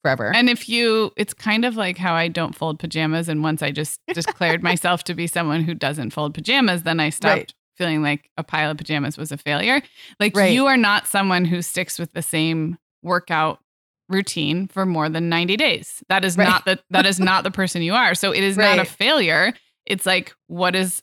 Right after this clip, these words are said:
Speaker 2: what's up for the next ninety days? Like, in that
Speaker 1: Right.
Speaker 2: time, you, like, also started a musical when you were dancing on stage.
Speaker 1: <laughs>
Speaker 2: Like,
Speaker 1: That's true. I
Speaker 2: you,
Speaker 1: forgot about
Speaker 2: like,
Speaker 1: that.
Speaker 2: you went on a solo backpacking trip. You got super into kayaking.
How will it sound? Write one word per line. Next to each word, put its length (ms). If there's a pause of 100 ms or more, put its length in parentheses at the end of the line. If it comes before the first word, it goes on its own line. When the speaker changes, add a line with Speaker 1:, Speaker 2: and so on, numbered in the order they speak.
(120)
Speaker 2:
what's 240
up 140
for 120
the 100
next 260
ninety 260
days? 320
Like, 260
in 140
that 120
Speaker 1:
Right. 120
Speaker 2:
time, 280
you, 300 (360)
like, 240 (120)
also 320
started 600
a 40
musical 640
when 140
you 80
were 100
dancing 580
on 160
stage. 640
Speaker 1:
<laughs> 100
Speaker 2:
Like, 260
Speaker 1:
That's 200
true. 80
I 380
Speaker 2:
you, 80
Speaker 1:
forgot 220
about 40
Speaker 2:
like, 200
Speaker 1:
that. 200
Speaker 2:
you 60
went 160
on 100
a 80
solo 460
backpacking 800
trip. 380
You 100
got 180
super 280
into 200
kayaking. 880